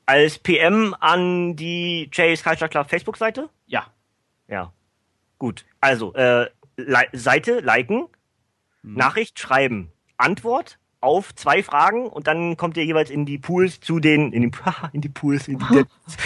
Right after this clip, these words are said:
Speaker 1: ähm, zu den, äh, Deadpool Killer Kollektionen drei und vier mit den historischen Comics. Ähm, Frage zum Deadpool Comic drei. Wie heißt Deadpool eigentlich richtig? Mit vollem Namen.
Speaker 2: Haben wir auch erwähnt.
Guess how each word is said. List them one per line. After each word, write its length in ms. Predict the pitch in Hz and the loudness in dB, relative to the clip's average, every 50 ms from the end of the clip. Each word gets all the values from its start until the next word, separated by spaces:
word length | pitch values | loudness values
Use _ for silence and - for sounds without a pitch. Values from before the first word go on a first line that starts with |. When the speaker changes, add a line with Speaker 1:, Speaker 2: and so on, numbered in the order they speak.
| - - - - | -2 0 0 2
Speaker 1:
ähm, 500 | - 160 160 160 160 160 160 156 151 147 _ - - - - - _ - | 4 6 6 6 6 4 4 2 0 -2 _ -16 -20 -20 -20 -20 _ -12
zu 340 | - - 196 220 240 240 233 - _ - | -4 0 2 4 4 4 2 -2 _ 2
den, 420 | 175 190 202 202 196 196 190 170 | 4 6 6 6 6 4 2 0
äh, 400 | 151 175 160 160 165 160 156 151 | 0 2 4 4 6 4 4 2
Deadpool 380 | 139 139 208 208 - - 240 220 | 2 0 0 0 0 -4 -4 -4
Killer 300 | - - 214 208 214 214 | -2 -2 0 2 2 2
Kollektionen 720 | 208 - 202 196 190 - - - - 175 170 170 170 165 | 2 0 0 0 0 -2 -2 -4 -2 0 0 0 0 -2
drei 320 | 151 131 - 131 156 165 160 | -2 0 2 2 2 2 0
und 140 | 147 147 | -4 -4
vier 340 | - - - 147 147 143 120 117 | -6 -8 -6 -2 0 0 2 2
mit 160 | 120 123 - | 0 -2 -2
den 160 | 131 123 123 | -2 -2 0
historischen 580 | 123 131 - - 131 127 123 120 - - 101 98 | -2 -2 -2 -2 -2 -2 -2 -2 -4 -4 -6 -4
Comics. 480 | - - 107 107 104 95 - - - - | 0 0 2 2 2 0 -2 -8 -6 0
Ähm, 560 | - 123 127 131 131 135 135 131 131 127 127 - _ _ _ _ - - _ _ _ _ | 2 4 4 6 4 4 2 2 0 -2 -4 -10 _ _ _ _ -20 -20 _ _ _ _
Frage 580 | - - 139 151 175 208 220 220 220 220 214 202 - | -4 2 4 6 6 6 6 6 4 4 4 0 -4
zum 340 | - - - 190 190 196 185 | -8 -2 0 2 2 2 4
Deadpool 460 | 160 175 180 - - - 190 190 185 175 | 4 2 2 2 -2 -4 -2 -2 -2 -2
Comic 460 | - - 180 165 165 160 147 - - | 0 0 0 2 2 0 -2 -4 -8
drei. 500 | - 135 139 135 151 190 220 254 277 294 _ _ _ _ _ _ _ | -4 0 2 4 4 4 2 0 -2 -8 _ _ _ _ _ _ _
Wie 140 | - 202 214 | 0 2 2
heißt 180 | 190 208 - - | 2 2 2 0
Deadpool 240 | 202 185 - 208 190 | -2 -2 -2 -2 -2
eigentlich 260 | 131 156 165 170 - | 0 0 0 0 -4
richtig? 400 | 165 175 - - 101 90 - _ _ _ _ _ _ _ _ _ _ _ _ | -6 -8 -8 -10 -14 -14 -16 _ _ _ _ _ _ _ _ _ _ _ _
Mit 100 | - 120 - | -14 -8 -2
vollem 180 | - 131 131 135 | 0 2 2 4
Namen. 320 | 143 143 135 117 101 85 80 _ _ _ _ _ _ _ _ _ _ _ _ _ _ _ _ _ _ | 4 4 2 2 0 -6 -10 _ _ _ _ _ _ _ _ _ _ _ _ _ _ _ _ _ _
Speaker 2:
Haben 220 | - - 143 165 185 | -4 0 0 2 4
wir 80 | 190 | 4
auch 100 | 175 170 185 | 2 4 2
erwähnt. 380 | 180 160 160 143 113 107 - | 2 0 0 0 -2 -4 -10